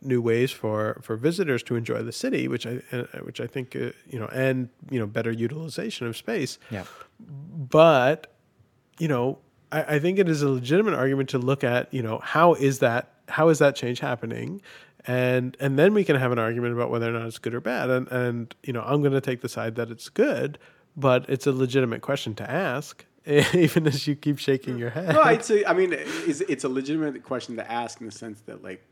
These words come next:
Speaker 3: people can ask questions. I mean, <laughs> it's like, I mean, you can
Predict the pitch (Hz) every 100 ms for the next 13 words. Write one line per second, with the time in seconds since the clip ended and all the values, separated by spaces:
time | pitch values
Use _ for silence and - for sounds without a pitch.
0 | - 113 110 87 82 87 - - 113 -
1 | 139 - - 110 - - 392 - 185 -
2 | - - 151 - 208 175 185